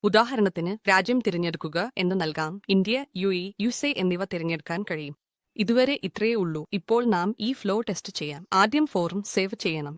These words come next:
എന്റെ കോൺടാക്ട് ഇതിനകം ഇവിടെ സേവ് ചെയ്തിട്ടുണ്ട്, അതിനാൽ ഞാൻ ഫ്ലോ പാസ്സാക്കുകയും സന്ദേശം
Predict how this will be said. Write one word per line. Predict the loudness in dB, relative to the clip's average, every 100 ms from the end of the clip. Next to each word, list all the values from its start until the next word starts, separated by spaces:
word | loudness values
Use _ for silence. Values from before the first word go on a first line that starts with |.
| 4
എന്റെ | 6 6
കോൺടാക്ട് | 4 2 2 0 -6 -8
ഇതിനകം | 0 0 0 -4
ഇവിടെ | -4 -2 -2
സേവ് | -2 -2 -2
ചെയ്തിട്ടുണ്ട്, | -6 -8 -6 -6 -6 -2 0
അതിനാൽ | 2 4 2
ഞാൻ | 2 0 -2
ഫ്ലോ | -2 -4 -2
പാസ്സാക്കുകയും | -4 -4 -8 -6 -4 -4
സന്ദേശം | -4 -4 -2 -4 -4